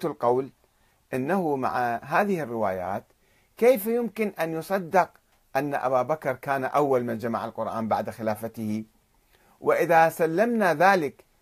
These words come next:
فلماذا أمر زيدا وعمر بجمعه من اللخاف والعسب وصدور الرجال،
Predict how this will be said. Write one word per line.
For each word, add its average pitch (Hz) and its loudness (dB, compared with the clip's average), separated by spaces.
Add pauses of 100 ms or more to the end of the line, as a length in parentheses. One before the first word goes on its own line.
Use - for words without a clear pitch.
(240)
فلماذا 170 2
أمر 180 4
زيدا 156 0 (500)
وعمر 165 2
بجمعه 156 0
من 139 -4
اللخاف 123 0 (1080)
والعسب 123 0 (140)
وصدور 127 0
الرجال، 120 2